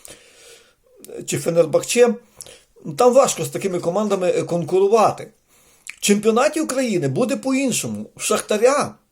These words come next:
завжди стояло високе завдання, а це перемога в чемпіонаті України. Е, в цьому сезоні Маріно Пушич,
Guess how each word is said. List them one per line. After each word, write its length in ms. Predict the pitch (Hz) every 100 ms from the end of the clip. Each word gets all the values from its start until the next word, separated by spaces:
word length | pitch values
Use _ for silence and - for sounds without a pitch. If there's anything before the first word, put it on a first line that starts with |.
| - -
завжди 640 | 143 196 147 156 247 254 -
стояло 880 | - 175 160 185 202 196 170 - _ - _ _ -
високе 580 | 123 156 185 170 156 143
завдання, 640 | 160 139 196 233 247 220 -
а 120 | -
це 420 | 135 - 190 202 - -
перемога 540 | 160 139 147 202 180
в 200 | 175 _
чемпіонаті 840 | - 147 135 135 147 196 196 175 - _
України. 800 | - 151 160 170 180 185 160 104 - _ - _ _ - - _ _ _ _ _ _
Е, 320 | - 135 131 139 _ _ _ _ _ _ _ _
в 380 | 160 - _ -
цьому 280 | 262 311 254
сезоні 560 | 226 185 254 277 180 - _ _ _ _ _ _ _ _ _ _ _ _ _ _ _ _ _
Маріно 380 | 131 156 247 254
Пушич, 540 | 240 269 214 120 -